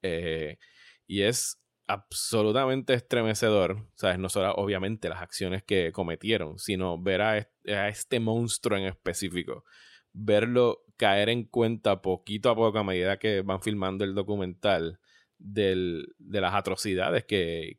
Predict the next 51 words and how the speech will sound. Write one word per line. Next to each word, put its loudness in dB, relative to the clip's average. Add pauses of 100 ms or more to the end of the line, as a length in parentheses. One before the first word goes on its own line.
que -8
cometió, -2
al -2
punto -2
de 2
que 0
provoca 0
en -6
él -2
un, -6
un -8
sentimiento -4
de -2
náusea, -4
de -8
que -8
incluso -2
<laughs> -2
hay 0
una -2
escena -2
en -4
la -4
que -4
empieza -6
a -2
vomitar -2
en -4
pantalla 0 (280)
después 0
de 2
la 4
recreación 0
de 2
una -2
de -2
estas -2
escenas, -4
porque 0
lo 2
ponen 0
a 4
él 2 (340)
no 2
como 4
el 2
victimario, 2
sino -2
como -2
la -2
víctima -4